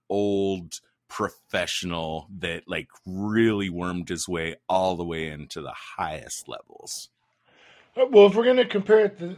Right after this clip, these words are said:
Speaker 2: that way, then let's think, would Bill be better at that level when he was at that level? I, I think Bill would take it 'cause Bill's kinda got a nonchalant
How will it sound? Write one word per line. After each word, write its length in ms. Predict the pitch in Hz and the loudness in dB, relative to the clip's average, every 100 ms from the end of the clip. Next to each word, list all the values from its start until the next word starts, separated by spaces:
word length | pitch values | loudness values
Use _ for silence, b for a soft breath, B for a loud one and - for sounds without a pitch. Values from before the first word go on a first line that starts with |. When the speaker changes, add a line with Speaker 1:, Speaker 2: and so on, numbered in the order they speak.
| 135 | 0
Speaker 2:
that 300 | 175 202 190 | 2 4 2
way, 280 | 160 143 | 0 0
then 180 | 143 151 | -2 -2
let's 280 | 160 165 - | -2 -2 -6
think, 340 | - 196 175 131 | -4 0 0 -2
would 440 | 139 147 127 101 | -6 -4 -6 -6
Bill 680 | 147 185 196 175 170 156 156 b b b b _ | 4 8 10 10 8 4 -2 b b b b _
be 560 | - 151 147 151 147 151 | -4 0 2 0 -2 -6
better 1040 | - 127 - 156 170 170 165 165 165 170 - | -8 -12 -2 2 4 6 6 6 4 2 -2
at 260 | 143 135 | -4 -2
that 240 | 151 135 131 | -4 -4 0
level 720 | 147 151 139 147 147 147 135 | 0 0 2 4 4 2 0
when 120 | 139 | -4
he 100 | 139 | -6
was 240 | 135 131 143 | -4 -4 -2
at 220 | 170 165 | -2 -2
that 200 | 135 120 | -4 -4
level? 460 | 131 123 127 123 - | -4 -4 -4 -4 -2
I, 140 | 160 | -2
I 120 | - 175 | 0 0
think 300 | 254 202 165 | 2 0 2
Bill 240 | 185 190 | 4 6
would 220 | 180 202 | 6 4
take 220 | - 180 147 | 4 -2 -2
it 80 | - | -6
'cause 160 | 151 | -8
Bill's 340 | 131 170 196 196 | -2 4 4 2
kinda 280 | 185 180 | -2 0
got 180 | 165 170 | 2 2
a 140 | 165 156 | 2 -2
nonchalant 840 | 156 151 160 - 156 143 156 180 | -4 -4 -4 -2 0 0 0 -4